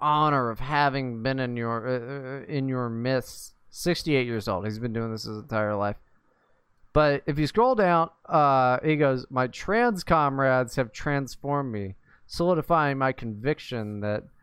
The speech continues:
<laughs> we'll be guided, uh, to be a dreamed of a future of those mar-, most marginalized among us today." Okay, hold on. Let me hit you with this, Piggy. Um, what happens after trans,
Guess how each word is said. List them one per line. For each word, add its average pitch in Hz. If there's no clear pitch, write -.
<laughs> -
we'll 196
be 175
guided, 170
uh, 156
to 160
be 156
a 151
dreamed 165
of 156
a 147
future 160
of 135
those 143
mar-, 135
most 147
marginalized 139
among 139
us 135
today." 135
Okay, 170
hold 151
on. 117
Let 147
me 185
hit 180
you 151
with 120
this, 120
Piggy. 104
Um, 139
what 190
happens 202
after 160
trans, -